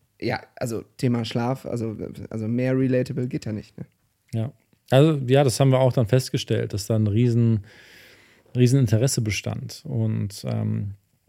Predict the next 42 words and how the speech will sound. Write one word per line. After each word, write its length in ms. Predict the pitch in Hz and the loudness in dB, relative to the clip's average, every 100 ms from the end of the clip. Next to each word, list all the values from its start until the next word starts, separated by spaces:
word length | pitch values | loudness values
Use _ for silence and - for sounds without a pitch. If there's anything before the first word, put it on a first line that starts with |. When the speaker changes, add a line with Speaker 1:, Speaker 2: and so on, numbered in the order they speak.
| _ _ - | _ _ -6
Speaker 2:
hatten 260 | 123 120 123 | 0 6 8
dann 140 | 127 | 8
auch, 100 | 131 | 6
muss 220 | 120 143 151 | 6 6 6
man 100 | 123 | 6
sagen, 280 | 110 113 | 6 6
ein 60 | 117 | 4
bisschen 240 | 104 120 | 4 2
Glück 260 | 101 104 - | 4 4 2
auch, 260 | 101 107 - | -6 -8 -4
ne? 160 | 117 | -2
Dann 300 | 120 104 104 | 0 -2 -2
kam 380 | 101 120 117 120 | 0 2 2 0
zufällig 460 | - 127 135 127 - | 0 2 4 4 4
an 80 | 123 | 2
unserem 240 | 123 117 | 4 4
Stand 260 | 101 131 123 | 6 4 4
die 60 | |
Men's 260 | 107 104 - | 2 2 4
Health 160 | 139 143 | 4 6
vorbei, 680 | 139 117 123 123 127 123 117 | 2 4 6 6 6 4 2
die 60 | |
fand 180 | 98 107 | -2 0
Speaker 1:
Ah, 40 | 110 | 0
Speaker 2:
das 100 | - | 2
Speaker 1:
stark. 100 | 147 | 6
Speaker 2:
cool, 380 | 156 151 147 | 10 12 10
die 120 | 120 110 | 10 4
hat 80 | |
uns 140 | 120 104 | 2 2
Speaker 1:
Ja. 40 | |
Speaker 2:
dann 160 | 120 117 | 2 4
unter 260 | 117 101 113 | 2 2 2
die 320 | 113 113 117 | 2 2 0
Top 300 | - 120 - | -2 -4 0
ten 380 | 123 120 120 107 | 0 2 0 0
Products 680 | 127 123 120 - - - | 2 2 2 -2 -12 -12
zweitausendsiebzehn 800 | - 123 113 113 113 156 - 143 | -6 -2 0 2 4 2 2 4
geratet 640 | 131 127 127 131 - 127 - | 8 8 8 8 6 2 2
auf 160 | 127 | -2
der 100 | 135 | 2
fibo, 540 | 120 135 123 123 123 | 2 4 4 4 4